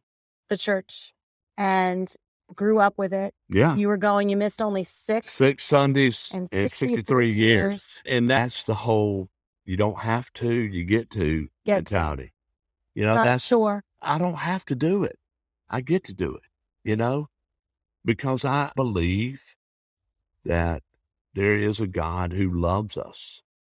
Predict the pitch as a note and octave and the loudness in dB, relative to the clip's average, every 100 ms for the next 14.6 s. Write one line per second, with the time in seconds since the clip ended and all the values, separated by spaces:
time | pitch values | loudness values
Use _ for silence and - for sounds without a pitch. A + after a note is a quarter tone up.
0 | _ _ _ C4+ - G3+ - G#2 C3+ - | _ _ _ -2 0 -4 0 0 0 -2
1 | - A#1+ - _ _ _ - D#4+ D4+ C#4+ | -6 -8 -10 _ _ _ 2 6 8 8
2 | E4+ F#4+ F#4+ - D4 C#4 D4+ C#4+ C#4 - | 8 8 6 4 0 0 2 4 2 0
3 | - _ _ _ _ - B3+ - - B3+ | -8 _ _ _ _ -4 -2 0 2 4
4 | C#4 C#4+ B3+ A3+ - G#3+ A3+ B3 C#4+ F#4+ | 4 4 4 2 -2 -2 2 4 6 4
5 | - - A#3+ A3+ G#3 - F#3+ F#3+ F#3 F3+ | 2 0 0 2 -2 -2 -2 -2 -4 -6
6 | _ _ - G#3 A3+ - A3+ G#3+ A#3 B3+ | _ _ -8 -2 -2 0 4 6 6 4
7 | B3+ G#3 G#3+ - A3 - G3 G#3 G3 F#3 | 2 0 -2 -4 -8 -6 -4 0 0 0
8 | F#3 F3 - F#3 E3+ D#3+ G3 G3 C4 - | -2 -6 -6 -6 -6 -8 -6 -4 -6 -8
9 | _ - F#3+ F#3+ - - _ _ - - | _ -4 -4 -4 -12 -18 _ _ -20 -20
10 | _ - F3 C#3 A2 _ _ _ - A2+ | _ 0 4 4 2 _ _ _ -2 2
11 | B2+ B2+ C#3+ A#2 G2 C#3+ D3 C3 G#2+ - | 4 6 6 4 4 6 8 6 2 2
12 | F2 F2+ - F2+ E2+ _ _ _ _ _ | 4 4 2 -4 -6 _ _ _ _ _
13 | - F#2+ G2+ F#2 F#2 E2 - G2 E2+ - | -2 2 2 0 -2 -4 -8 -8 -6 -2
14 | F#2 F2+ - D2+ D2 C#2+ | 0 0 -2 -4 -4 -4